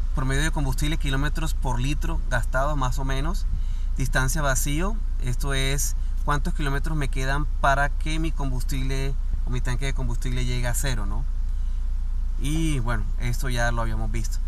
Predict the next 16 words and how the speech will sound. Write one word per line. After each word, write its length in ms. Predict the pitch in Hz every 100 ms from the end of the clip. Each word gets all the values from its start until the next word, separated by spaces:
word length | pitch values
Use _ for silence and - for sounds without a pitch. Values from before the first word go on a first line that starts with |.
| - - - -
Entonces 380 | - 110 127 120
esta 220 | 120 120
parte 280 | 123 - 123
sigue 220 | 117 -
siendo 300 | - 120 117
muy 240 | 123 123
útil, 260 | 131 127 127
este 200 | 113 117
computador 580 | 113 110 - - 107 110
a 40 |
bordo 300 | 107 107 110
que 120 | -
trae 320 | - 107 107 107 120
el 140 | 127
carro. 280 | - 139 135 - - - - - - - - -
Listo. 400 | 127 180 - 104